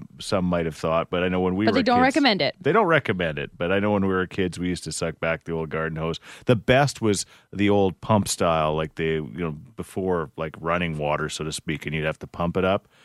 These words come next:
Speaker 1: And we were talking about this recently, how at the lake we would have this, the pump, and you'd, you'd, uh, you'd, you'd pump up the water, and it would be in a big steel bucket, and then you'd use the ladle, and everybody'd use the same ladle and drink. It was just like the common cup, right? Everybody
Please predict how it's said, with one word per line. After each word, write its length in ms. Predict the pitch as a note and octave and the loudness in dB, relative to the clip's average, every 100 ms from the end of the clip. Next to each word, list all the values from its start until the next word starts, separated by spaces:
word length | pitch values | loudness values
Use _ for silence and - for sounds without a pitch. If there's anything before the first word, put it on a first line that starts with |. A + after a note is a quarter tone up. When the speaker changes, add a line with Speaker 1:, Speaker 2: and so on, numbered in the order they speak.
| - _ - | -20 _ -4
Speaker 1:
And 160 | F2 | 0
we 80 | F2+ | 0
were 100 | F#2+ | 0
talking 340 | - G2 F#2+ | 2 0 0
about 200 | F2 E2 | -2 -2
this 200 | F2 E2 F2 | -2 -4 -4
recently, 420 | F2+ - C#2+ D#2 | -4 -4 -4 -4
how 360 | D#2+ D#2 D#2 | -2 0 0
at 120 | D#2+ - | -2 -4
the 100 | C#2+ | -4
lake 380 | E2+ G2+ - | -2 -2 -4
we 100 | D#2+ | -6
would 140 | D2+ D#2 | -6 -4
have 240 | D2+ D2+ | -4 -6
this, 400 | D2+ D2 - - - | -6 -6 -8 -12 -14
the 80 | - | -14
pump, 380 | - G2 F2+ G2 | -6 -2 -2 -2
and 140 | E2+ | -2
you'd, 160 | D2+ C#2+ E2+ | -4 -6 -6
you'd, 320 | E2 D2 D#2+ | -6 -4 -6
uh, 240 | D2 D2 D2+ C#2+ | -6 -6 -8 -10
you'd, 180 | E2 D2+ _ - | -12 -12 _ -18
you'd 140 | F2 | -10
pump 220 | - F#2 | -6 -4
up 120 | F2+ - | -4 -6
the 80 | F#2+ | -8
water, 460 | D2+ C#2+ D#2 F#2+ - - _ - | -6 -4 -2 -4 -6 -20 _ -8
and 100 | E2+ | -4
it 40 | |
would 140 | E2 D2 | -4 -2
be 140 | F2 | -2
in 100 | E2+ | -2
a 40 | D#2 | -4
big 460 | - F2 F2 - | -2 -2 -2 -6
steel 640 | - - F2+ E2+ D#2+ D2 C#2 _ _ _ | -12 -8 -4 -4 -4 -8 -14 _ _ _
bucket, 400 | F2+ D#2+ G2 - _ - - _ | -4 -4 -6 -8 _ -20 -20 _
and 140 | F#2+ F#2 | -2 0
then 140 | F2+ | 2
you'd 180 | F2 E2 | 0 -2
use 180 | G2 F2+ | -2 -2
the 120 | F2+ | -4
ladle, 380 | E2+ F#2+ E2 D#2 | 0 0 0 -2
and 100 | F2 | 0
everybody'd 360 | G#2+ G2+ F#2 F2+ | 0 0 0 0
use 120 | F2+ | -2
the 60 | E2+ | -2
same 280 | - F#2+ F2+ | -2 0 2
ladle 300 | F2 E2+ E2 | 0 0 -2
and 100 | D#2+ | -2
drink. 300 | F#2 F#2 D#2 | 0 -2 -2
It 40 | |
was 140 | D2 E2 | -6 -6
just 180 | E2 E2+ | -6 -4
like 180 | E2 | -6
the 360 | - E2+ D#2+ E2 | -4 -4 -2 -2
common 340 | - G2+ G2 F2+ | -2 0 0 -2
cup, 320 | - G#2 - | -2 -2 -4
right? 240 | D2+ E2+ F2 | -2 -2 0
Everybody 520 | F2+ F#2+ G#2 F#2 | 0 0 0 0